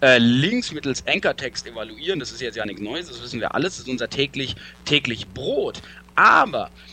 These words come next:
hier wird nämlich darauf eingegangen, wie, ähm, also wie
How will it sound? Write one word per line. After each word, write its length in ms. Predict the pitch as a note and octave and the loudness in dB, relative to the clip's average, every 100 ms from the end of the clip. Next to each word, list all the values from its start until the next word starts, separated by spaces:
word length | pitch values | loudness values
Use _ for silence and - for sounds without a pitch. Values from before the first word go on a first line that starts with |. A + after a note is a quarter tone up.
| - | -18
hier 300 | - G3+ C#4+ | -12 -6 -4
wird 120 | A3 | -4
nämlich 200 | B2+ A#2+ | -4 -4
darauf 280 | B2 G#2+ - | -4 -6 -4
eingegangen, 640 | F#2 B2 D3 D3 D3 F3 F3+ - - | -2 -2 -2 0 2 2 -4 -16 -20
wie, 600 | - - - G3+ A3 G#3+ - | -10 -8 -6 -6 -6 -8 -2
ähm, 480 | D3 D#3 D#3 D#3 D3+ - - - - | 4 6 6 4 -2 -6 -20 -20 -2
also 240 | C#3 C#3+ C#3+ A#2+ | 4 4 2 -10
wie 260 | C3 A#3 B3 | -8 -6 -8